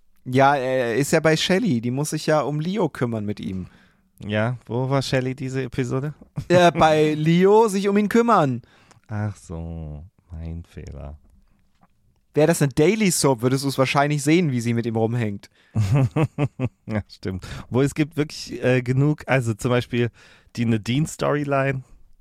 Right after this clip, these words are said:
Speaker 2: Die kommt so in a-, jeder Episode einmal vor. Und warum?
Speaker 1: Das weiß
Speaker 2: Weißt
Speaker 1: ich
Speaker 2: du?
Speaker 1: nicht.
Speaker 2: Ja. Ich sag nur, das ist so eine,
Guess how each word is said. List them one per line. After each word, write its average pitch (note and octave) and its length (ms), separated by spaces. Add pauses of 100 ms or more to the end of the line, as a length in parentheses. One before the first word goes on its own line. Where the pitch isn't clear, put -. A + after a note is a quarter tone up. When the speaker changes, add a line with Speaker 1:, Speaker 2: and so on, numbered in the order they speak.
(1500)
Speaker 2:
Die G#2 60
kommt B2 240
so C3 120
in A#2 160
a-, A#2+ 280
jeder C3 300
Episode A#2 480
einmal A#2 340
vor. G#2+ 500 (580)
Und G2 560 (520)
warum? D#2+ 440 (2000)
Speaker 1:
Das - 180
weiß A2+ 220
Speaker 2:
Weißt G#2+ 40
Speaker 1:
ich G#2 80
Speaker 2:
du? G2 60
Speaker 1:
nicht. F#2+ 300 (680)
Speaker 2:
Ja. F2 240 (800)
Ich G2+ 60
sag B2+ 180
nur, F#2+ 140
das E2 180
ist F#2+ 100
so G#2 80
eine, F2 280